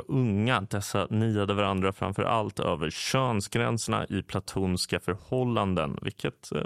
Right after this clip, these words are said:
August och Siri ger exempel på i, eh, Han och hon innan de börjar bli du med varandra, alltså innan de börjar ligga med varandra. Om man spolar fram,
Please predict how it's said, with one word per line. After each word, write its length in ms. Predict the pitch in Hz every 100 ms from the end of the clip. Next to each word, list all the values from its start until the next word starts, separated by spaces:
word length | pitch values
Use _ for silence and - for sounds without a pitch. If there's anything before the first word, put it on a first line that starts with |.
| -
August 400 | 120 117 123 -
och 100 | 123
Siri 480 | - 101 95 95 85
ger 160 | 92 -
exempel 520 | - - 165 170 -
på 260 | - - -
i, 160 | 87 - -
eh, 320 | 98 80 - -
Han 220 | 82 80
och 60 | 98
hon 280 | 76 -
innan 380 | - 92 87 -
de 180 | - -
börjar 320 | - 67 65
bli 300 | - 60 53 - 110 120
du 140 | 95 95
med 180 | 87
varandra, 380 | 73 - 85 - - -
alltså 340 | - - - -
innan 320 | - 90 82 52
de 100 | -
börjar 300 | 50 - - _
ligga 320 | 107 101 -
med 140 | 98 90
varandra. 280 | 85 67 - _ -
Om 100 | -
man 100 | 120
spolar 220 | 127 147
fram, 300 | 143 147 139